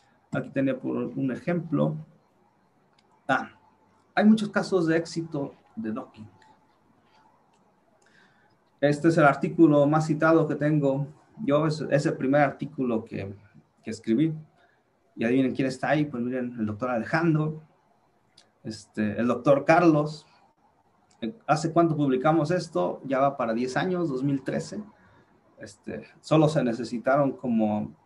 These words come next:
veinte litros de ron y no, no se crean. Bueno, sí, en parte, pero fue el planteamiento. Este fue como el, la primer colaboración que se hizo entre el grupo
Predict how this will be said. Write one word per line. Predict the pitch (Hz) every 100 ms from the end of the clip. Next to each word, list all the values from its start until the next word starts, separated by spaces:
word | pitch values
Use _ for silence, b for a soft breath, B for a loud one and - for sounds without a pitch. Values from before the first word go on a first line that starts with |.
| _
veinte | 127 135 131
litros | 123 127 131 120
de | 110
ron | 113 123 131
y | 117
no, | 98 104
no | 104
se | -
crean. | - 113 117
Bueno, | 127 113
sí, | 117
en | 120
parte, | 110 117 - 110
pero | - 80 - b b b b b
fue | - 180
el |
planteamiento. | 180 165 165 143 185 208 165
Este | 165 180
fue | 180 170
como | 170 143
el, | 127 117 107 _ _ _ -
la | 147 139 -
primer | 151 156 180 175
colaboración | 180 156 143 135 - 156 156
que | 156
se | 151 151
hizo | 147 147
entre | 127 117
el | 117
grupo | 127 135 - 127 -